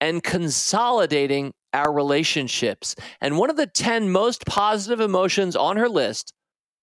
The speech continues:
is hope. And I quote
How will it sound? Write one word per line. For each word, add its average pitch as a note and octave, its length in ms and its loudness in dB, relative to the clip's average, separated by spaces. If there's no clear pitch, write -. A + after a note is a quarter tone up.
is - 160 2
hope. C4 320 0
And D3 100 -2
I E3+ 120 -2
quote A3 400 0